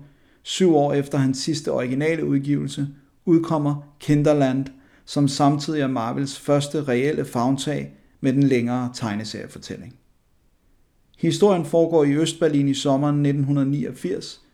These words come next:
lige før muren falder. Mirko Watzke er en genert, brillebærende dreng, der skiller sig lidt for meget ud. Han går i syvende klasse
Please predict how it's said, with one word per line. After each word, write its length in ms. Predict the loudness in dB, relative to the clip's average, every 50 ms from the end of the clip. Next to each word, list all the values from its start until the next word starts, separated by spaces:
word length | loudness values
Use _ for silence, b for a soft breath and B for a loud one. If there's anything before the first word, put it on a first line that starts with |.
| _ -8
lige 240 | -2 0 0 0 0
før 240 | 2 2 2 2 4
muren 440 | 4 4 2 2 2 0 -4 -6 -6
falder. 420 | -6 -6 -8 -8 -8 -14 -20 -20 _ _ _ _ _ _ _ _ _ _ _ _ _ _ _ _ _ _ _ _ _ -2
Mirko 360 | 2 4 4 4 4 2 0
Watzke 540 | 2 4 2 2 2 0 -4 -6 -6 -6 -6 B B B B B
er 100 | 2 2
en 60 | 2
genert, 560 | 2 2 -2 -4 -2 0 0 0 0 -2 -6 -12 _
brillebærende 600 | 2 4 4 4 4 4 4 2 2 2 0 -2
dreng, 400 | -2 -2 0 0 0 -2 -4 -6 -6 -6
der 80 | -6
skiller 360 | -6 -4 0 0 2 2 2
sig 160 | 0 0 0 0
lidt 180 | 0 0 -2
for 120 | -2 -4 -2
meget 240 | 0 0 0 0
ud. 200 | -2 -6 -8 -10 -10 -14 _ _ _ _ _ _ _ _ _
Han 180 | -2 0 2
går 140 | 4 4 4
i 60 | 4
syvende 380 | 2 2 2 2 2 2 0 -2
klasse 440 | -2 0 2 2 2 2 -2 -6